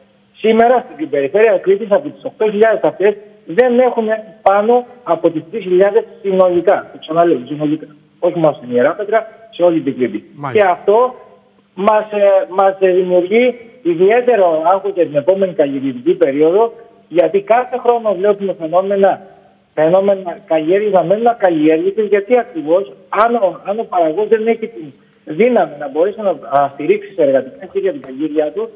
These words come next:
Speaker 1: προφανώς δεν θα μπει στη διαδικασία να καλλιεργήσει. Διότι αυτό συνεπάγεται σε όλη την υπόλοιπη εφοδιαστική αλυσίδα και τελικά στον καταναλωτή.
Speaker 2: Μάλιστα.
Speaker 1: Είναι ένα πρόβλημα πολύ σημαντικό.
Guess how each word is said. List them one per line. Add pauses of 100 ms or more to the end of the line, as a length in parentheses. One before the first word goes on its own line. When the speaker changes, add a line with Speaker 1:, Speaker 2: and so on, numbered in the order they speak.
(140)
Speaker 1:
προφανώς
δεν
θα
μπει
στη
διαδικασία (500)
να
καλλιεργήσει. (140)
Διότι
αυτό
συνεπάγεται
σε
όλη
την
υπόλοιπη (340)
εφοδιαστική
αλυσίδα
και (280)
τελικά
στον
καταναλωτή. (400)
Speaker 2:
Μάλιστα.
Speaker 1:
Είναι
ένα
πρόβλημα
πολύ
σημαντικό.